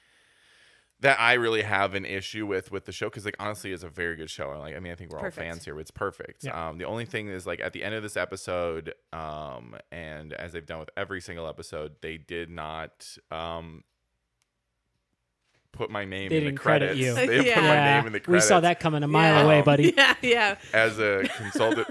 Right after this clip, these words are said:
Speaker 1: what do you mean? What do you mean you saw that coming a mile away?
Speaker 3: Just when you said at the very end they did not, it was like, you
Speaker 2: Yeah,
Speaker 3: s-,
Speaker 2: yeah.
Speaker 3: you know.
Speaker 2: Ben
Speaker 1: Why
Speaker 2: and I
Speaker 1: did you,
Speaker 2: pointed
Speaker 1: why
Speaker 2: at
Speaker 1: did
Speaker 2: each
Speaker 1: you
Speaker 2: other
Speaker 1: say
Speaker 2: and
Speaker 1: that like
Speaker 2: mouthed it at the same time as you were saying it.
Speaker 1: Why did you say it like that, though?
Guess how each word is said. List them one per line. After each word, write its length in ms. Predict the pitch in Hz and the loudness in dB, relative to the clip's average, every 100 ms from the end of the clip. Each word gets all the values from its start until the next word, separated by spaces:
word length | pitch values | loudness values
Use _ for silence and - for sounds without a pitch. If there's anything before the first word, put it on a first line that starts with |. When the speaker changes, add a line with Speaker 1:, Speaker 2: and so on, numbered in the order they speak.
| - | -4
Speaker 1:
what 100 | 127 | -2
do 60 | |
you 100 | 143 | -2
mean? 380 | 131 131 127 117 | -2 -2 -2 -4
What 160 | 107 - | -8 -4
do 80 | 127 | -2
you 80 | |
mean 100 | 135 | -2
you 60 | 123 | -4
saw 260 | 113 104 107 | -4 -2 0
that 140 | - | -2
coming 180 | 131 107 | -8 -8
a 60 | |
mile 320 | 98 92 95 90 | -6 -6 -4 -4
away? 340 | 87 82 67 98 | -4 -4 -6 -6
Speaker 3:
Just 160 | 208 196 | -2 2
when 100 | 214 | 2
you 60 | |
said 160 | 202 214 | 4 4
at 60 | |
the 100 | 170 | 4
very 440 | 151 156 175 175 165 | 2 6 6 8 6
end 200 | 156 156 | 4 2
they 120 | 151 | 2
did 160 | 147 135 | 0 0
not, 240 | 147 143 | -2 0
it 40 | |
was 140 | 147 147 | 0 0
like, 300 | 143 135 - | 0 0 -2
you 60 | 226 | 2
Speaker 2:
Yeah, 100 | 220 | 4
Speaker 3:
s-, 100 | 202 | 6
Speaker 2:
yeah. 40 | 190 | 6
Speaker 3:
you 60 | 208 | 6
know. 80 | 208 | 8
Speaker 2:
Ben 20 | |
Speaker 1:
Why 200 | 220 - | 8 8
Speaker 2:
and 80 | 233 | 6
I 40 | |
Speaker 1:
did 40 | - | 4
you, 60 | |
Speaker 2:
pointed 140 | - 226 | 4 6
Speaker 1:
why 120 | 135 | 8
Speaker 2:
at 40 | 165 | 8
Speaker 1:
did 80 | |
Speaker 2:
each 100 | 190 | 6
Speaker 1:
you 60 | - | 4
Speaker 2:
other 100 | 202 | 6
Speaker 1:
say 120 | 139 | 6
Speaker 2:
and 80 | 147 | 8
Speaker 1:
that 100 | 113 | 6
like 80 | 185 190 202 | 6 4 2
Speaker 2:
mouthed 140 | 156 | -2
it 140 | 170 165 | -4 -2
at 140 | 165 | -4
the 80 | 185 | -6
same 300 | - 180 185 | -2 -2 -4
time 260 | 196 170 170 | -4 -4 -4
as 140 | 151 | -8
you 80 | 170 | -8
were 140 | 151 | -6
saying 460 | 160 - 143 127 139 | -8 -8 -6 -8 -10
it. 120 | 80 | -6
Speaker 1:
Why 140 | 98 123 | -2 0
did 120 | 117 | -2
you 60 | |
say 220 | 107 110 117 | -4 -2 -2
it 80 | 87 | -2
like 200 | 82 - | -6 -8
that, 200 | 57 - | -10 -10
though? 200 | - | -12